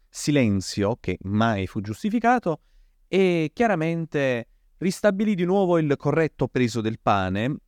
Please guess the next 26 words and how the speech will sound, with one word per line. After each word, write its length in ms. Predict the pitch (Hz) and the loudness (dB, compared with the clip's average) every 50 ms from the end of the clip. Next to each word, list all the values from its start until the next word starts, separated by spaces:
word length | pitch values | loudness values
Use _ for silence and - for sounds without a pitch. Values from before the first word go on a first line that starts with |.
| _ | _
e 100 | - 165 | -6 -6
soprattutto, 800 | 156 - - 175 196 196 - - 147 139 - _ - - 151 - | -6 -4 -2 -2 -2 -2 -2 -2 -8 -8 -8 _ -2 -2 -2 -2
ai 200 | - 120 127 127 | 0 -2 -2 0
danni 360 | 131 156 175 165 135 120 110 107 | 2 2 2 2 2 0 -2 -2
dell'intero 460 | 107 104 104 107 113 - 156 139 123 | -2 -2 -2 -2 0 0 0 0 0
regno 240 | 120 120 117 117 143 | -2 -2 0 0 0
di 80 | 196 | 0
Napoli, 420 | 214 214 226 220 - 190 165 151 139 _ _ _ _ _ _ _ | 2 2 2 2 2 0 -2 -2 -4 _ _ _ _ _ _ _
si 220 | - - - 220 | -12 -6 -4 -2
diede 220 | 202 208 170 147 143 | 2 2 2 2 4
l'ordine 540 | 143 156 180 185 180 170 180 185 - 190 - | 4 4 4 4 2 0 -2 -2 -2 -2 -4
di 220 | - 143 151 - - | -4 -4 -4 -4 -2
incettare 1000 | - 208 233 214 - - - 185 - _ - 185 165 131 107 104 101 98 101 - _ _ _ _ _ | 0 2 2 2 2 -2 -6 -6 -6 _ -2 0 0 0 0 -2 -4 -4 -6 -8 _ _ _ _ _
tutto 360 | - 320 302 - _ - 208 | 2 2 2 2 _ 2 2
il 120 | 185 160 | 2 2
grano 520 | 143 156 165 175 165 139 113 110 110 110 - _ | 2 2 4 4 4 4 2 2 0 0 -2 _
possibile 760 | - 147 139 - - - - - 208 160 127 117 113 104 101 | -2 -2 -2 -2 -4 -6 -2 -2 -2 0 0 0 0 0 0
dalle 220 | 95 101 104 104 | 0 0 -2 -2
Puglie 440 | - - 190 190 151 123 107 101 - | -2 -2 -2 -2 0 0 -2 -2 -2
e 80 | - 90 | -2 -2
dalle 220 | 104 107 107 113 | -2 0 2 2
altre 440 | 120 120 120 - - - 107 101 101 | 2 2 0 -2 -6 -6 -4 -4 -4
regioni 640 | 98 104 104 104 113 117 110 101 98 101 107 127 170 - _ _ _ _ _ _ _ - | -2 -2 -4 -2 -2 -2 -2 -2 -2 -2 -4 -4 -6 -6 _ _ _ _ _ _ _ -4
in 100 | 233 226 | -2 2
modo 220 | 220 247 269 302 285 | 4 4 4 2 2
tale 440 | - 254 254 262 262 262 262 262 | 2 4 4 4 4 2 0 -2